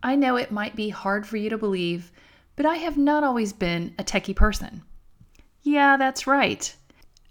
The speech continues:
I was just like many of you in learning all the wonderful things that you can do with today's technology. However, I found a way to learn what I needed to know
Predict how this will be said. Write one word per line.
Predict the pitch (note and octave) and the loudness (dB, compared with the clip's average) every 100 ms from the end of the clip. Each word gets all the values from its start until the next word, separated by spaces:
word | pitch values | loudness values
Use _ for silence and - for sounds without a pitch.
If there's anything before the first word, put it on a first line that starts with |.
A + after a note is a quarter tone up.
| - | 0
I | F4 | 4
was | F4+ A#3 | 4 2
just | - C#4 D4+ - | 6 6 6 4
like | C4 B3+ | 0 2
many | A3+ B3 D4 D4+ | 2 4 4 2
of | B3+ | 2
you | A#3+ D#4 E4+ F#3 D#3+ | 4 4 4 0 -2
in | A3 A3 | -2 0
learning | A#3+ C4+ B3+ - | 0 0 -2 -2
all | B3+ C#4+ D4+ | 0 2 2
the | C#4+ | 2
wonderful | B3 A#3 A3+ G#3+ | 0 0 -2 -4
things | G3 F#3+ F#3 | -2 -2 -2
that | F#3+ G3 | -4 -6
you | A3 | -6
can | B3 A3+ | -2 -2
do | F3+ E3+ | 0 -2
with | E3 E3+ - | -2 -6 -6
today's | - G#3 G3+ G#3 G#3 | -6 -2 0 0 -2
technology. | G3+ G3+ F#3+ F#3 E3+ C#3+ - - _ _ _ _ _ _ - | -6 -2 -2 -2 -4 -8 -12 -18 _ _ _ _ _ _ 0
However, | A3+ A#3+ E4 A3 F3+ F#3+ - - _ | 4 6 6 6 4 2 -6 -20 _
I | B3 D#4+ | 4 4
found | F#4+ C4+ A#3+ B3 | 4 4 4 4
a | |
way | G3+ F#3 F#3 | 2 2 0
to | F#3 | -2
learn | E3+ E3+ E3+ E3 F#3 | -2 -2 -4 -6 -8
what | G#3 C#4+ | 0 0
I | C#4 C4 | 0 0
needed | A3+ G3 G3+ G3+ F#3+ | 2 0 0 -4 -6
to | - G3+ | -2 0
know | F#3 D#3+ D#3+ | 0 -2 -6